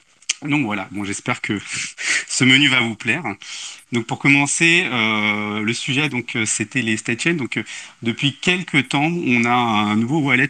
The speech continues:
sur, euh, sur Bitcoin qui fait, euh, commence à faire parler de lui,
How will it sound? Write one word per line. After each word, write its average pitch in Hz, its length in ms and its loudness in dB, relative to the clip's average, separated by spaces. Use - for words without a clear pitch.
sur, 107 360 -6
euh, 101 440 -4
sur - 260 -6
Bitcoin 123 540 0
qui 107 320 -2
fait, 117 320 4
euh, 110 100 2
commence 139 320 0
à 143 80 0
faire 135 160 0
parler 123 240 4
de 117 60 0
lui, 165 180 4